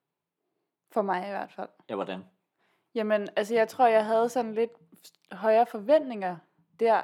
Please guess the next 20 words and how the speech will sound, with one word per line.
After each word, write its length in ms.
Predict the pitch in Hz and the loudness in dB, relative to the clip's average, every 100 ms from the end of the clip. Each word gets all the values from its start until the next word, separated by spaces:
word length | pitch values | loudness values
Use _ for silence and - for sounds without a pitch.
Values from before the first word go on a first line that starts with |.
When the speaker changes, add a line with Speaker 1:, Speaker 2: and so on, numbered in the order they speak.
| - | -2
Speaker 1:
egentlig. 340 | 170 143 160 175 | -8 -10 -10 -8
Altså, 180 | 185 | -4
jeg 160 | 190 180 | -4 -4
ved, 220 | 214 202 - | -6 -8 -10
ved 180 | 208 208 | -4 -2
jo 40 | 196 | 0
godt, 160 | 180 | -2
jeg 80 | 175 | -4
ikke 120 | 170 | -6
kan 100 | - | -12
følge 200 | 185 175 | -14 -10
med, 300 | 170 170 202 | -8 -6 -4
men 180 | 247 196 | -4 -6
jeg 140 | 180 175 | -8 -8
var 100 | 175 | -10
alligevel 400 | 185 196 180 170 | -10 -8 -10 -10
sådan, 400 | 185 156 156 160 _ _ _ _ _ _ - | -14 -16 -18 -20 _ _ _ _ _ _ -6
"Ej, 60 | |
men 100 | 196 | -4
nu, 340 | 214 254 254 | -4 -4 -6